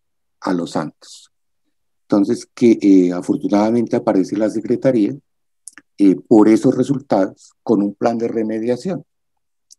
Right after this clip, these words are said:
y, y, y nos lo da para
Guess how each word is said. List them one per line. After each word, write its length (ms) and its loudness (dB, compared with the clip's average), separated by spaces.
y, 380 -2
y, 160 -14
y 180 2
nos 220 0
lo 260 -4
da 320 -2
para 400 -4